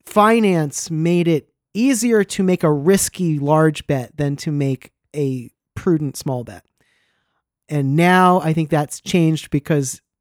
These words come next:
the, the superstar effect and the fact that Netflix is basically the decider and they have billions of dollars and they can just look at it like, "This budget is just not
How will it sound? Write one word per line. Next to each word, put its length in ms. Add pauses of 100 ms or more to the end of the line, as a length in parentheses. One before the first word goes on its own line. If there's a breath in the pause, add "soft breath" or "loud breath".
(120)
the, 120
the 120
superstar 420
effect 280
and 80
the 40
fact 200
that 200
Netflix 480
is 80
basically 580 (260)
the 220
decider 600
and 180
they 60
have 200
billions 420
of 80
dollars 500 (260 soft breath)
and 120
they 80
can 140
just 160
look 160
at 80
it 120
like, 240 (340)
"This 300
budget 400
is 140
just 220
not 320